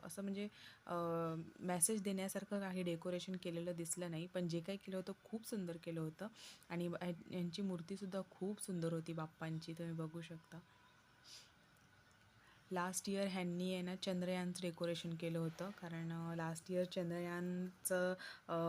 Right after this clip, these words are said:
अ, म्हणजे चंद्रयान गेले होत-, सोडला होता चंद्रावरती, तर, अ, ते, ते त्यावेळेसचं डेकोरेशन खूप, खूप सुंदर केलं होतं त्यांनी लास्ट इयर. त्यानंतर मग आम्ही निघालो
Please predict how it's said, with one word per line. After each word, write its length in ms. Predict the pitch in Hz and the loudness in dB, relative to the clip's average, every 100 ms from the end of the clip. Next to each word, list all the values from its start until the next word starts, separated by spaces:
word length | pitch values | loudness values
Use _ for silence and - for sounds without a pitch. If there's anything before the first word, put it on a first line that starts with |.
| 170 165 165 165 160 | 4 4 0 -2 0
अ, 160 | 165 | 2
म्हणजे 200 | 165 170 | 2 2
चंद्रयान 580 | 170 180 170 175 180 185 | 0 0 0 -2 0 0
गेले 260 | 175 165 170 | 0 2 2
होत-, 420 | 170 - - - | 0 -4 -18 -4
सोडला 320 | - 165 160 | 2 4 4
होता 220 | 170 165 170 | 0 -2 -4
चंद्रावरती, 720 | 170 160 165 160 165 - 202 - - - - | -2 0 0 0 -2 -4 -8 -8 -16 -8 2
तर, 200 | 170 165 | 4 4
अ, 200 | 165 165 165 - - | 0 0 -4 -14 -8
ते, 40 | |
ते 280 | 170 185 180 175 - | 0 2 2 0 2
त्यावेळेसचं 720 | 185 180 190 185 185 - 190 | 4 4 2 0 -2 -4 -4
डेकोरेशन 720 | 180 180 180 175 175 - 185 185 165 - | -4 -4 -4 -2 -2 -2 -2 -4 -8 -8
खूप, 220 | 196 196 - | -4 -4 -4
खूप 240 | - 214 | -8 -8
सुंदर 300 | - 185 175 | -2 0 0
केलं 240 | 170 170 170 | 0 -2 0
होतं 220 | 165 165 | 0 0
त्यांनी 380 | 165 156 156 170 | -2 -2 0 -2
लास्ट 340 | 165 165 - | -4 -6 -6
इयर. 140 | 165 196 - - - - - - - - - - - - - - - - - - - - - - - - - | -6 -6 -10 -16 -14 -14 -16 -20 -20 -20 -20 -20 -20 -20 -20 -20 -20 -20 -20 -18 -20 -20 -20 -20 -20 -20 -4
त्यानंतर 420 | 185 180 190 202 | 0 2 2 0
मग 120 | 202 202 | 0 2
आम्ही 260 | 196 202 | 4 4
निघालो 500 | 196 175 170 180 180 | 4 2 2 2 -2